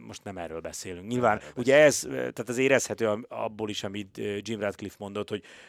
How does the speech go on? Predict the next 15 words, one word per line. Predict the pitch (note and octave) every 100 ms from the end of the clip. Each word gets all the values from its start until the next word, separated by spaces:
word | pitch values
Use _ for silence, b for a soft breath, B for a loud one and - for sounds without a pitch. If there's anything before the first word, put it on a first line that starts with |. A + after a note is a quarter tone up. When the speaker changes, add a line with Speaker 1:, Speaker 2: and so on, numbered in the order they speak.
| B _
Speaker 1:
ő | C#3 C#3+
abban | B2+ G2
gondolkodik, | G#2 B2 A#2+ B2+ A#2+
hogy | A#2
három | B2 A2+ G#2
hetes | A2 A2
győzelem. | G2+ A2 G#2 G#2 D#2+ E2
Minden | B2 G#2+ F#2
más | G#2+ A#2 -
az, | A#2 G#2+ G2+ - B B B B B _ _ _ _ b b b _ _ _ _ _
az, | - A#2+ -
az | C3
odáig | C#3+ A#2 G#2 G2+
vezető | A2+ G#2 - G#2
út. | G2 E2